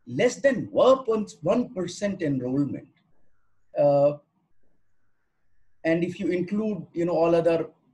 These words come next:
non-formal, say, uh, private,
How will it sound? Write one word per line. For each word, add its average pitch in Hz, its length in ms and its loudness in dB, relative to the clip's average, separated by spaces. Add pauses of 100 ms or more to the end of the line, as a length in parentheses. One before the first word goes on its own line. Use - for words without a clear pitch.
(340)
non-formal, 156 1040 2 (600)
say, 147 340 -8
uh, 123 100 -4 (440)
private, 147 640 0